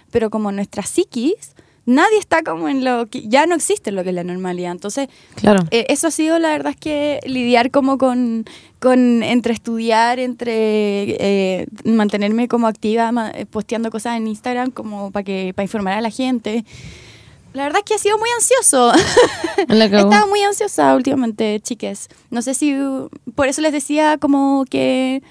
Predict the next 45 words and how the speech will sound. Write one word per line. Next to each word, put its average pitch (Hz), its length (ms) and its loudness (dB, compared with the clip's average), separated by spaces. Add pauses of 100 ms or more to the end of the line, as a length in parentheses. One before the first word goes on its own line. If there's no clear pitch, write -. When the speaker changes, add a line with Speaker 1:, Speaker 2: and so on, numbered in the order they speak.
Speaker 1:
me 240 140 -2
pasa 220 240 2
algo 247 200 0
parecido 233 360 -2
a - 20 -6
ustedes, 233 320 -4
porque 202 300 -10
estamos 214 320 -8
como 196 200 -8
todos 190 300 -6
así - 180 -10
ansiosos. - 380 -12 (1120)
Speaker 2:
Cacha 220 220 2
que, 233 180 4 (220)
bueno, 220 180 4
lo 196 60 6
mismo 220 100 6
está 233 140 4
pasando 240 260 4
con 240 140 6
la 208 80 6
P 208 80 4
C 208 120 4
U, 233 80 4
pues, 196 140 4
mi 175 60 4
hermana, 190 540 4
hola, - 20 -18
Speaker 1:
Demasiado. 208 260 2
Speaker 2:
Ferni, 208 480 4
que - 140 2
no 180 120 6
escucha 220 340 2
este 214 140 2
podcast, 202 400 2
que 190 120 4
no 170 160 4
vaya 202 100 4
a 226 60 2
cachar 214 200 2
que 214 80 4
te 214 80 2
saludé. 202 300 6
Te 202 60 6
odio. 262 60 -4